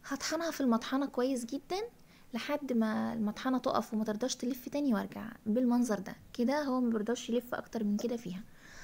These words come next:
هحط لها شوية زيت بقى، معلقة، معلقتين، تلاتة، اربعة، ربع الكوباية، ح-، زي ما تحبي، حسب ما ال-، ما السمسم يلف معاكي،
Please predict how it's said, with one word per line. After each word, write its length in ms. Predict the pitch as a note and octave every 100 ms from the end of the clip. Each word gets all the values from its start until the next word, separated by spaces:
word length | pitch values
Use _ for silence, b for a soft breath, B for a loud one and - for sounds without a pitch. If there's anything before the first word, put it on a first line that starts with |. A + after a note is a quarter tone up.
| B -
هحط 360 | C4 D4+ D4 F4+
لها 140 | G4+
شوية 340 | - D#4 E4
زيت 300 | D4 C4 C4+
بقى، 240 | C4+ C#4+ D4
معلقة، 440 | A#3+ A3+ A3 -
معلقتين، 720 | A#3 A3 G#3+ A3+ A3 A#3 A#3
تلاتة، 420 | A#3 A3 A3+ A#3 -
اربعة، 480 | A3+ G#3 A3+ A3+
ربع 260 | A3+ B3+ A#3
الكوباية، 680 | A#3 - A3+ A#3+ B3 B3 B3 B B B B
ح-، 180 | - -
زي 300 | G#3+ C4+ D4+
ما 80 | C4
تحبي، 480 | - C#4+ C#4+ D#4
حسب 420 | D#4+ C#4+ C#4+ C#4+ B3+
ما 100 | A#3+
ال-، 720 | A#3 A3 G#3 G3+ G#3 A3 A3
ما 60 |
السمسم 540 | A3 - C4 C#4+ C4+ A#3
يلف 320 | G#3+ C4+ -
معاكي، 520 | A#3 G#3+ B3+ - D#4+